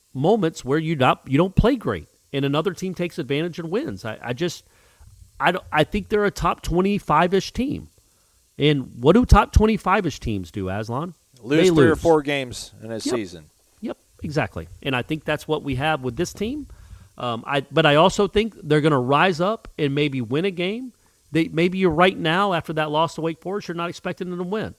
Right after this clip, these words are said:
Speaker 1: And that could be, look, man, it's not an easy <laughs> schedule.
Speaker 2: Well, the, the stretch, though, this three-game stretch, if you had to win a-, any of them, you probably would have put Wake Forest at, at the bottom of your list. Winning
Speaker 1: Well,
Speaker 2: in Raleigh against N C State or beating Clemson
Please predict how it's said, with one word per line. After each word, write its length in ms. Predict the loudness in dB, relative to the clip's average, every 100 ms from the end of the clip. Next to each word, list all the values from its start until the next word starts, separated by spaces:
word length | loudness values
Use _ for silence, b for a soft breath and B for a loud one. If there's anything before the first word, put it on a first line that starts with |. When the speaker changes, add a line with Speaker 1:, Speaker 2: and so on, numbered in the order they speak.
| -6
Speaker 1:
And 160 | -2
that 140 | 0 0
could 120 | -2
be, 280 | -2 -6 -8 _ _
look, 180 | -10 -4
man, 180 | -2 -2
it's 160 | -4
not 200 | 0 0
an 80 | 0
easy 240 | -4 -4 2
<laughs> 100 | 4
schedule. 500 | 4 0 -4 -8 -12 b
Speaker 2:
Well, 140 | 2 4
the, 120 | 2
the 180 | 0 -2
stretch, 380 | 6 6 6
though, 120 | 6 6
this 220 | 6 2
three-game 440 | 0 0 2 0
stretch, 480 | -2 4 6 6 2
if 160 | -8 -4
you 220 | 2 6
had 200 | 6 6
to 100 | 2
win 340 | 4 2 4
a-, 420 | 0 -2 -4 -2
any 220 | 2 4 4
of 100 | 4
them, 200 | 2 0
you 80 |
probably 380 | -2 4 6 8
would 100 | 6
have 80 | 6
put 180 | 2 4
Wake 220 | 4 4
Forest 420 | 2 4 4 4
at, 220 | 0 0 2
at 200 | 0 0
the 80 | 0
bottom 400 | 6 8 8 4
of 100 | 2
your 160 | 0
list. 540 | 0 -4 -8 -16 -20 _ _ _ _ _ _ _ _
Winning 360 | 0 6 8 8
Speaker 1:
Well, 140 | 6
Speaker 2:
in 240 | 6 -2 6
Raleigh 280 | 8 10 6
against 220 | 2 0
N 120 | -2
C 100 | -2
State 260 | -2 0 2
or 100 | 0
beating 340 | 2 0 0
Clemson 560 | 0 0 0 -2 -4